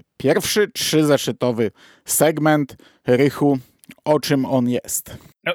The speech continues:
Speaker 2: dwóch segmentów i tego dodatku, e, ale,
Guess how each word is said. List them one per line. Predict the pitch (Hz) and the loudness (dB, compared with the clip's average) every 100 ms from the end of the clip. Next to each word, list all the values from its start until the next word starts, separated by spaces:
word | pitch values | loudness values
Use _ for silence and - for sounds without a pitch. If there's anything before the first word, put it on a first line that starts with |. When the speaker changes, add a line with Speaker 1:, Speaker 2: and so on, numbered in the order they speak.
| - | -4
Speaker 2:
dwóch | 110 139 170 | 0 0 2
segmentów | 180 135 143 143 165 - - | 2 2 2 2 -2 -2 -6
i | |
tego | - 123 127 | 0 2 2
dodatku, | 127 123 - - 117 - - | 4 2 0 -4 -6 -6 -10
e, | 107 101 - | -2 -2 -2
ale, | - 120 120 117 120 | 4 6 8 8 8